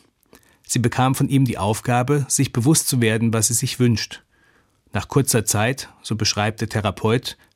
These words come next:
fing sie an zu weinen. Sie sagte, „Das, was ich wirklich empfinde, ist, dass die Dinge zurzeit wirklich in Ordnung sind. Ich glaube, ich will nicht mehr, als ich im Augenblick habe. Ich fühle Dankbarkeit.“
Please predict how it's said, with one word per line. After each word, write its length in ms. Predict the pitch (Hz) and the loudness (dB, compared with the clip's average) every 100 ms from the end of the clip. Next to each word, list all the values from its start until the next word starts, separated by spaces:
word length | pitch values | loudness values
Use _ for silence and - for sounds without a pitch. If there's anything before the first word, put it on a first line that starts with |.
| - | -2
fing 140 | 147 | 0
sie 120 | 135 | 2
an 120 | 135 139 | 2 2
zu 180 | 147 | 2
weinen. 380 | 120 101 92 87 - _ _ _ _ _ _ _ _ _ _ _ | 2 0 -2 -6 -14 _ _ _ _ _ _ _ _ _ _ _
Sie 120 | - | -2
sagte, 540 | 110 113 117 - 139 127 _ _ _ _ _ | 0 2 0 0 0 0 _ _ _ _ _
„Das, 380 | - 170 - - | -2 0 0 -2
was 140 | - 113 | -2 0
ich 160 | 113 | 0
wirklich 300 | 139 156 180 | 0 0 2
empfinde, 440 | 143 123 117 127 139 | 2 2 2 2 2
ist, 400 | 123 135 - - _ - _ | 2 0 -2 -10 _ -20 _
dass 180 | 139 123 | -2 0
die 140 | 131 | 0
Dinge 240 | 123 131 143 | 2 2 4
zurzeit 540 | 151 131 139 127 110 | 2 0 0 0 0
wirklich 320 | 113 - 120 | 0 0 -2
in 80 | 143 | 0
Ordnung 400 | 117 120 117 101 | -2 -2 0 -2
sind. 400 | - 82 - - _ _ _ _ _ _ | -4 -8 -12 -20 _ _ _ _ _ _
Ich 120 | - - | -8 0
glaube, 300 | 131 147 170 | 2 2 0
ich 160 | - | -2
will 80 | 139 | 2
nicht 240 | 139 - | 2 2
mehr, 340 | 117 120 147 156 | 2 2 2 0
als 200 | 139 - | -2 -2
ich 80 | - | -4
im 60 | |
Augenblick 520 | 95 107 110 127 127 | -2 -2 0 0 0
habe. 340 | 113 95 82 78 _ _ _ _ _ _ - | -2 -2 -4 -10 _ _ _ _ _ _ -12
Ich 140 | 113 | -8
fühle 240 | - 139 127 | 0 0 2
Dankbarkeit.“ 840 | 123 131 117 107 95 - - | -2 -2 -6 -6 -8 -10 -14